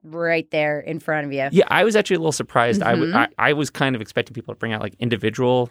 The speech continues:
Speaker 2: plates.
Speaker 1: No,
Speaker 2: You've
Speaker 1: we do
Speaker 2: got
Speaker 1: it all at once.
Speaker 2: Yeah,
Speaker 1: It's a
Speaker 2: it's,
Speaker 1: lot of work.
Speaker 2: it's got a, i-, i-, yeah, it's a tray. It's a roasting pan, basically,
Speaker 1: Yeah,
Speaker 2: a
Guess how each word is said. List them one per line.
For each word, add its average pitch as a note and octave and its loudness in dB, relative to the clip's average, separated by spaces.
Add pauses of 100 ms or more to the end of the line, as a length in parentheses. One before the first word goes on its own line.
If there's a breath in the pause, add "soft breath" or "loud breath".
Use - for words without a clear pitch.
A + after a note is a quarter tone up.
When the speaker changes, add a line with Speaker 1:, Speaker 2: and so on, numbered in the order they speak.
Speaker 2:
plates. C3+ 0
Speaker 1:
No, F#3 4
Speaker 2:
You've E3+ -4
Speaker 1:
we G3 2
do D#3 -2
Speaker 2:
got C#3 4
Speaker 1:
it - -2
all F3 2
at G3+ 0
once. D#3 -6
Speaker 2:
Yeah, D#3 2
Speaker 1:
It's D#3+ 2
a G3 4
Speaker 2:
it's, E3 0
Speaker 1:
lot F#3+ 4
of G3+ 0
work. D#4+ -2
Speaker 2:
it's - -4
got D#3+ 0
a, A#2+ 0 (120)
i-, - -8
i-, B2 -6
yeah, - -4
it's - -8
a - -8
tray. D3+ 0
It's A2 -2
a C#3 0
roasting A#2+ 0
pan, G2 -2
basically, G#2 -4
Speaker 1:
Yeah, D4+ 6
Speaker 2:
a - -8